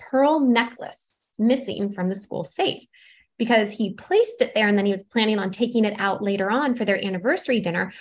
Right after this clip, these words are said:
But when he went to get it, it was gone. Now, at the time it was taken or it's missing,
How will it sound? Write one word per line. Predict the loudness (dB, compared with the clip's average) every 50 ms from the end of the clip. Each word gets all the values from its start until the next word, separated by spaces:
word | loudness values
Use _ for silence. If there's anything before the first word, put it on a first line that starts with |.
| -20 -8 _ -2
But | 0 2
when | 4 4
he | 6 4
went | 4 2 -2
to | -2
get | 0 2 2 4
it, | 6 4 4 4 0 -4 _ -6
it | -4
was | -4 -2
gone. | 0 0 0 -2 -4 -12 _ _ _ _ _ _ _ _ _ _ _ _ _ _ -6 0
Now, | 2 2 2 2 2
at | 0 -2 -2 0
the | -2 -2
time | 0 2 2 2 2 2
it | 0 -2
was | -2 -4 -4 -6 -14 _
taken | -10 -4 -2 -2 -2 -2 -4 -4 -2 -2 0 0
or | 0 0
it's | 0 -2 -2 -2
missing, | -2 -2 -2 -4 -4 -4 -4 -4 -4